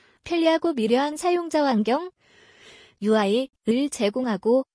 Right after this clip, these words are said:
쓰리디 엔진 탑재로 구글 맵 등 다양한 애플리케이션을 쓰리디 기반으로 부드럽게 구동하는 등 다양한 혁신 기술을 담고 있다.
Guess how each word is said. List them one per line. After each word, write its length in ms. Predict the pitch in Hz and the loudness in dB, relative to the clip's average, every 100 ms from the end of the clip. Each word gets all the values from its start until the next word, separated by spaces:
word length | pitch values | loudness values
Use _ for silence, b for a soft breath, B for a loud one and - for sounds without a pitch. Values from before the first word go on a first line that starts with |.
| - | -8
쓰리디 460 | 349 339 311 320 | -2 -2 0 0
엔진 320 | 277 220 320 | 0 -2 -4
탑재로 540 | 330 330 381 330 311 311 | -6 -4 0 2 2 0
구글 340 | - 202 247 | -2 -2 0
맵 220 | 247 254 | 0 -2
등 280 | - 311 277 - | -4 -6 -6 -4
다양한 460 | 220 214 269 339 | 0 0 0 -2
애플리케이션을 880 | 254 - 370 392 392 381 359 311 302 | -4 -2 0 0 0 0 0 -2 -2
쓰리디 400 | - 330 311 349 | -2 -2 0 0
기반으로 520 | - 262 269 277 269 | 0 0 0 2 0
부드럽게 640 | 277 233 269 262 - 262 262 | 0 -2 0 0 2 2 2
구동하는 580 | - 208 254 285 247 196 | 0 -2 0 -2 -2 0
등 300 | 240 285 285 | -2 -4 -10
다양한 500 | 240 196 240 330 349 | -4 0 0 0 -2
혁신 320 | 381 - 370 | -2 -2 -2
기술을 480 | 339 320 254 233 277 | -2 -2 0 0 0
담고 360 | - 190 208 330 | -2 -6 -2 -4
있다. 480 | - - 175 180 | -4 -6 -4 -4